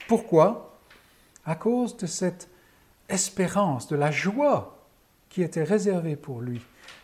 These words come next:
Et vous voyez, en fait, la, l'action que Christ fait quand il va à la croix, c'est presque de l'adoration.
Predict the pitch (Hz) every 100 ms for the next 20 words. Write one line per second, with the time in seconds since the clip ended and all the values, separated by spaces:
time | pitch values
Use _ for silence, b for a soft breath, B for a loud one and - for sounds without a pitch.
0 | - 170 196 226 185 240 247 - B B
1 | 165 170 175 196 - 247 247 190 - 151
2 | 147 - 220 - 165 - 185 185 156 -
3 | 135 160 175 151 - 185 254 247 233 -
4 | 240 - 190 160 139 139 156 -